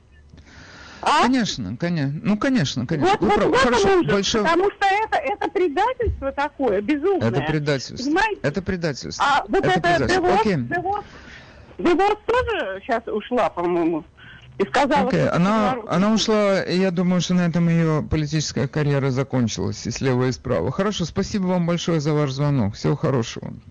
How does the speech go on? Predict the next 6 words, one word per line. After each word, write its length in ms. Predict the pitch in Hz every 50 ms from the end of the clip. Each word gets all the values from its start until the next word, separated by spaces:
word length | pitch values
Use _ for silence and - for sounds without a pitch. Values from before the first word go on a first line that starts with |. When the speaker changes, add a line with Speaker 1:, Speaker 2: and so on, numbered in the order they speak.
| - - - - - - - - - - - - - - - - - - - - -
Speaker 2:
Сегодня 460 | - - - 139 123 131 123 117 123 123
я 160 | 127 123 120
объясню. 360 | 123 120 123 120 - 135 101
Это 160 | 85 78 104
наша, 540 | 104 117 117 117 110 - - 113 107 110 117 - - - - - - - - - - -
эм, 580 | - - - 104 101 95 101 98 85 92 117